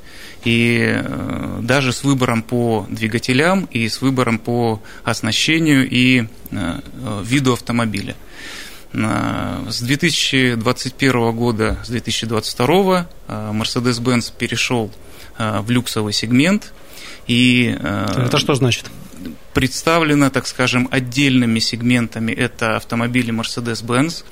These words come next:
Speaker 2: Так.
Speaker 1: это спортивное подразделение автомобилей Mercedes А М Г,
Speaker 2: А М Г.
Speaker 1: это, э, м-, премиальный сегмент, э, Mercedes Maybach, это, э, Г-класс,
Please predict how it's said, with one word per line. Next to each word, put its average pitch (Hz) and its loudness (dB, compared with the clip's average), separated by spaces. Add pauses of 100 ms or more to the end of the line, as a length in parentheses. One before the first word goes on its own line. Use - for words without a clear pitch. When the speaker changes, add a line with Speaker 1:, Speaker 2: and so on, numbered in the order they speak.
Speaker 2:
Так. 139 2
Speaker 1:
это 117 0
спортивное 127 0
подразделение 117 0
автомобилей 113 -2
Mercedes 113 -2
А 113 -2
М 110 -2
Г, 127 2
Speaker 2:
А - -
М 123 2
Г. 131 2 (380)
Speaker 1:
это, 120 2 (100)
э, 110 0 (840)
м-, 135 4 (120)
премиальный 127 4
сегмент, 117 -2
э, 110 -2
Mercedes 117 0
Maybach, 117 2 (760)
это, 117 2 (160)
э, 107 -4 (360)
Г-класс, 156 0